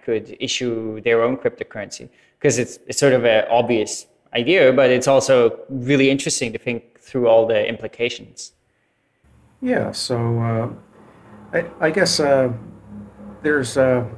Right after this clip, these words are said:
Speaker 2: you know, we, we have to also kind of, uh, define, I suppose, what we mean by cryptocurrency. I mean,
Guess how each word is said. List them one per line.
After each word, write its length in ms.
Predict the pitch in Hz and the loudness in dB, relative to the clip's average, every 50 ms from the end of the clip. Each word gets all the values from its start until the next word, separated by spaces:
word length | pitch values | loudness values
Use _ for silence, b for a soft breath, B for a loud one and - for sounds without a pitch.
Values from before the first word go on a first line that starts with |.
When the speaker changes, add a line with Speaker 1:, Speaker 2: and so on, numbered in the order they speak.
| - - - - | -18 -20 -12 -6
Speaker 2:
you 60 | 151 | -4
know, 80 | 143 139 147 - - | -2 -2 -4 -4 -2
we, 140 | 165 156 151 | -2 0 0
we 200 | 156 165 165 156 156 | 2 2 2 2 2
have 120 | 147 139 - | 2 2 2
to 140 | 143 139 143 | 2 2 2
also 320 | 147 147 139 - - 139 | 0 -2 -4 -4 -6 -6
kind 220 | 127 - 147 139 131 | -4 -4 -2 -2 -2
of, 220 | 127 120 113 123 | -2 -2 -2 -4
uh, 260 | 127 123 120 120 117 117 - - _ _ _ _ _ _ _ _ _ - _ - - - - | -4 -2 -2 -4 -6 -8 -10 -16 _ _ _ _ _ _ _ _ _ -20 _ -20 -20 -16 -12
define, 440 | - 131 123 - 143 147 147 143 131 | -10 -10 -6 -4 -2 -2 0 0 -2
I 60 | 117 | -2
suppose, 360 | 113 - - - 131 127 120 | -2 -2 -2 0 0 -2 -2
what 100 | 131 123 | -2 -4
we 120 | 120 127 117 | -2 -2 -2
mean 180 | 120 120 117 | 0 0 0
by 220 | 113 113 113 110 - - _ _ _ - | -2 -2 -4 -6 -8 -12 _ _ _ -2
cryptocurrency. 800 | - 151 - - 117 110 - - 110 110 107 104 - - 123 127 | -2 -2 0 0 -2 -2 -4 -6 -6 -6 -6 -6 -6 -6 -4 -4
I 40 | |
mean, 300 | 127 139 135 - - - | -2 -4 -6 -6 -10 -14